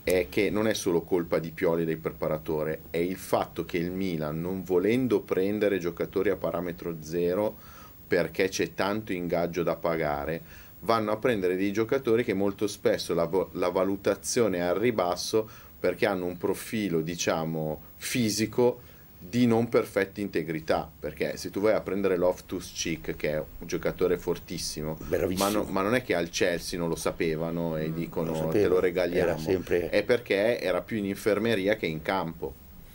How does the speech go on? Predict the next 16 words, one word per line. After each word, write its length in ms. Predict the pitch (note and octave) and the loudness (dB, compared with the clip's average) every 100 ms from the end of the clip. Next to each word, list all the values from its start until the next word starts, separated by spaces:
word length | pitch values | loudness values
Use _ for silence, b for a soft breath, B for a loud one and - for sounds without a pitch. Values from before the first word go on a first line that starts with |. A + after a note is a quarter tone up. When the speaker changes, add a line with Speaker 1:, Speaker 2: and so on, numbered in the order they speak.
| B B B B | B B B B
Speaker 1:
Quindi 500 | - C3+ G#2+ F#2 F#2+ | 2 4 4 2 0
il 100 | F#2+ | 0
fatto 300 | G2+ C3+ C#3 | 4 4 4
che 140 | D3+ G#2 | 2 2
poi 160 | - | 2
si 160 | A#2+ A#2+ | 0 -2
infortuni 760 | G2 - G2+ - B2 G#2+ F2 E2+ | -6 -2 -4 -2 -2 0 0 -2
spesso 600 | - A2 F2+ - E2+ D#2+ | 0 0 0 -2 -2 -2
uno 280 | F2 G#2 F2 | 0 0 0
come 220 | F2+ F2+ | -2 0
Loftus-Cheek, 840 | F#2+ G2+ - A#2+ B2 - G2 F#2 A2+ | 0 0 -2 -8 -6 -4 -4 -2 -6
purtroppo 880 | - F#2 - G#2+ F2+ - - G#2 - B B B - | -4 -8 0 2 4 0 0 0 0 B B B -6
te 80 | - | 0
lo 80 | F2 | 2
devi 220 | F2+ F#2 | 4 2
aspettare. 680 | F2+ - E2 - E2+ D#2 | 0 -6 -4 0 0 -2